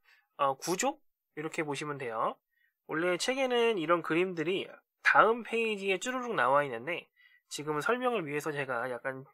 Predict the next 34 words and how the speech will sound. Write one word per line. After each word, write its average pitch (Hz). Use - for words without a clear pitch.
쪼개서 240
붙여놨습니다. 139
자, 143
동그란 262
게 233
컴퓨터라고 254
보시면 160
편해요. 208
동그란 214
게 185
컴퓨터, 190
그 180
다음에 127
이 131
선이 202
랜선 170
같은 160
거라고 127
보시면은 131
이해가 156
조금 185
더 143
편할 240
겁니다. 120
어, 143
요건 202
제가 175
따로 226
하이라이트라든지 208
이런 151
걸 151
체크를 226
안 131
해놨는데 143